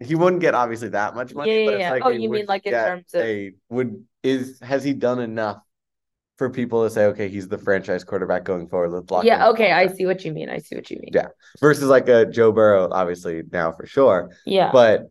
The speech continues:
Speaker 1: everyone knows he's the franchise quarterback for the rest of eternity with the Bengals. I don't know
Speaker 2: Yeah.
Speaker 1: if the Bears are ready to say that just yet.
Speaker 2: He just needs to get better at not getting sacked or tackled.
Speaker 1: Uh-huh.
Speaker 2: Like, he, he's
Speaker 1: <laughs>
Speaker 2: small. He needs to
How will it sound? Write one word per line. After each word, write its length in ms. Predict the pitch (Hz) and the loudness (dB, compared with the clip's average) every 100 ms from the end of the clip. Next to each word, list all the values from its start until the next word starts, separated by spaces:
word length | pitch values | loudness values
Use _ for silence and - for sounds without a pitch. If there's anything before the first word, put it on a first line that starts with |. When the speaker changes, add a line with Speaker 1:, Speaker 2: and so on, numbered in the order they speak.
| - | 2
Speaker 1:
everyone 320 | 127 123 120 | 2 4 0
knows 100 | 110 | 0
he's 220 | 113 113 | -4 -8
the 180 | 107 110 | -4 -6
franchise 380 | 107 104 101 98 | -2 -4 -2 -6
quarterback 440 | - 98 87 87 - | -6 -6 -6 -6 -6
for 80 | |
the 60 | 95 | -2
rest 200 | 92 87 | -2 -4
of 80 | 90 | -12
eternity 440 | 87 92 85 82 85 | -10 -10 -10 -10 -10
with 160 | 82 | -12
the 60 | 87 | -12
Bengals. 400 | - - _ - | -12 -14 _ -4
I 100 | 101 | 0
don't 240 | 101 104 80 | 2 0 -2
know 240 | 92 98 90 | -4 2 2
Speaker 2:
Yeah. 160 | 82 | 2
Speaker 1:
if 60 | - | -2
the 80 | 92 | -2
Bears 300 | 87 85 90 | -2 -2 -6
are 60 | |
ready 240 | 87 85 82 | -6 -6 -8
to 100 | 87 | -10
say 200 | - 82 | -4 -4
that 180 | - - - | -4 -12 -16
just 260 | - - | -18 -10
yet. 200 | - - _ _ _ | -10 -10 _ _ _
Speaker 2:
He 200 | _ 302 | _ 2
just 240 | 330 403 330 | 4 2 4
needs 300 | 311 320 - | 6 4 4
to 80 | 294 | 4
get 240 | 302 196 | 4 4
better 260 | 196 196 208 | 4 6 4
at 180 | - 190 | 2 0
not 340 | 180 180 196 | 2 2 2
getting 260 | 190 180 170 | 0 0 -4
sacked 600 | - - 180 135 - 143 | -2 2 2 0 -4 -6
or 120 | 170 | -6
tackled. 600 | 185 190 170 160 - - _ _ _ | 0 0 0 -4 -14 -14 _ _ _
Speaker 1:
Uh-huh. 120 | 120 117 | -4 0
Speaker 2:
Like, 260 | 110 - | 0 -2
he, 300 | - - - _ - - _ _ _ _ _ - | -12 -14 -18 _ -16 -16 _ _ _ _ _ -4
he's 240 | 294 294 208 | 0 2 0
Speaker 1:
<laughs> 100 | 214 | 0
Speaker 2:
small. 600 | 247 208 190 254 294 - | 4 6 6 6 2 -2
He 160 | 302 277 | -4 -2
needs 420 | 262 277 262 - | -2 -2 -6 -6
to 300 | 311 285 - | 0 0 -2